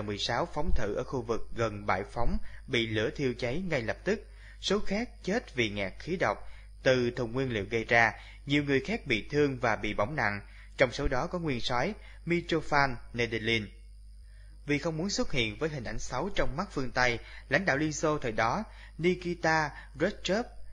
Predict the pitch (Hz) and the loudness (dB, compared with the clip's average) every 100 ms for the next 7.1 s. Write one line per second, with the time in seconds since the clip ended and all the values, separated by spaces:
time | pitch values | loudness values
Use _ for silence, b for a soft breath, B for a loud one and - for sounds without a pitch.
0 | b b - - - 123 113 120 110 107 | b b -18 -10 4 4 6 4 4 2
1 | 120 143 202 139 110 104 117 110 110 98 | 2 4 4 4 2 2 -2 2 2 0
2 | - - 117 107 - 131 120 113 160 180 | -6 -2 0 0 0 -2 0 -2 -2 -4
3 | - 120 165 113 - 180 - 135 117 107 | -2 -2 -2 -6 -4 -4 -2 0 2 0
4 | 98 101 98 98 - - - - - b | -2 0 0 0 0 0 -2 -12 -14 b
5 | b b - - 202 175 120 - 156 196 | b b -10 -2 0 2 0 0 -2 0
6 | 156 131 107 110 117 110 123 123 110 104 | 0 0 0 0 0 0 -2 0 2 2
7 | 104 | 0